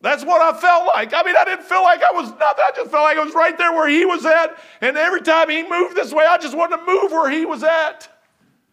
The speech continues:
Let me ask you a question. Where do you want to move today? <laughs> I want to move with him. Father, thank you for your blessings this morning. Lord, help us to see that we're just dogs. <laughs> Lord, I'm just thank you that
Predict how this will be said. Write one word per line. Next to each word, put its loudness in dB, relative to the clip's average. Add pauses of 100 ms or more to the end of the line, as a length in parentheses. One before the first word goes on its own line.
(560)
Let -8
me -6
ask -2
you -18
a -12
question. -4
Where -4
do -8
you -6
want -4
to -8
move -16
today? -16 (260)
<laughs> -18 (600)
I -2
want -4
to -10
move -6
with -12
him. -12
Father, -2
thank -6
you -14
for -12
your -8
blessings -8
this -20
morning. -12 (800)
Lord, -6
help -6
us -12
to -20
see -16
that -16
we're -14
just -20 (160)
dogs. -12 (840)
<laughs> -20
Lord, -6
I'm -8
just -18
thank -12
you -16
that -16